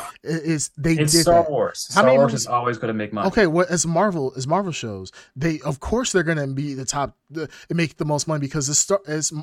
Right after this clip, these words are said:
Speaker 1: it's Marvel movies. That
Speaker 2: Yeah,
Speaker 1: doesn't mean
Speaker 2: Secret,
Speaker 1: anything.
Speaker 2: Secret Invasion, I'm sure, made a lot of money be-, for Disney Plus, but if you go on Twitter or YouTube or whatever else, you'll see across the board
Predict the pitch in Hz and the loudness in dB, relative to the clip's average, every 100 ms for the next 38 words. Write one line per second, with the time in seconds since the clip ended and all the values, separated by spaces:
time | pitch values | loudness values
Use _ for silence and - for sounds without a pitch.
0 | 151 147 139 - _ - 143 202 202 147 | -8 -6 -6 -8 _ -8 2 2 2 -2
1 | 117 98 92 - - - 196 240 190 190 | -6 -10 -14 -16 -20 -2 2 4 4 4
2 | 214 175 - 175 - 208 190 180 190 226 | 4 2 0 -4 -6 -4 -2 -2 0 0
3 | 170 160 151 151 160 156 156 151 139 139 | 0 0 0 0 0 2 2 0 0 0
4 | 147 147 170 151 139 - - - 117 127 | -2 -4 -4 -6 -8 -12 -10 -6 -4 -2
5 | 131 123 180 120 - 107 101 107 113 92 | -2 0 2 2 0 0 0 -2 -4 0
6 | 107 104 101 101 95 95 92 - 131 131 | 2 2 2 0 -2 -4 -6 -4 -2 -2
7 | 127 120 95 87 98 117 - 113 104 90 | -2 -2 -4 -4 -4 -6 -4 -4 -4 -4
8 | 90 104 95 104 90 - 104 101 110 98 | -2 -2 0 0 -2 -4 -8 -8 -6 -6
9 | 87 - 104 - 123 127 107 98 - | -6 -2 -2 -2 -4 -2 -2 -2 -6